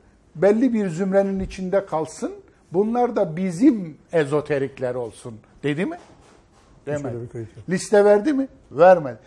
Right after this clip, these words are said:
Speaker 1: Böyle hiçbir iddia yok. En zayıfından dahi. Peki kime? Kim olursa olsun. Kim gelirse önünüze on kişiye öğreteceksiniz. Nasıl buldunuz? Alın size obskurantizmle,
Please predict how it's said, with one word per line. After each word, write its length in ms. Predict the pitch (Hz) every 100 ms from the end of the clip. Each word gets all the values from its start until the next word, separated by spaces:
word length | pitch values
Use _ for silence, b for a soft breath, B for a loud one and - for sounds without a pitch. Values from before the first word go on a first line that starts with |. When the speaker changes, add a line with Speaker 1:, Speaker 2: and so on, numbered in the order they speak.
| b -
Speaker 1:
Böyle 460 | 131 190 214 214
hiçbir 520 | 196 208 - - 302 285
iddia 600 | 226 156 127 117 117 107
yok. 220 | 95 - _ _ _ -
En 220 | 269 277
zayıfından 800 | 180 151 151 139 139 127 113 120
dahi. 120 | 107 - b b b b b
Peki 400 | 214 220 - 180 - b b _
kime? 420 | - 302 226 254 _ _
Kim 360 | - - 220 190
olursa 460 | 143 117 98 -
olsun. 420 | 98 87 - - _ _ _ b b b _
Kim 400 | - 320 339 262
gelirse 460 | 190 156 147 127 139
önünüze 500 | 135 135 135 131 208
on 260 | 262 196
kişiye 340 | 127 127 - 165
öğreteceksiniz. 840 | 143 127 113 110 107 - - 104 - b b
Nasıl 320 | 147 165 196
buldunuz? 560 | 156 135 135 143 - _ _ b b -
Alın 320 | 165 208 208
size 300 | - 156 165
obskurantizmle, 1200 | 160 160 151 - 180 156 147 185 165 151 113 131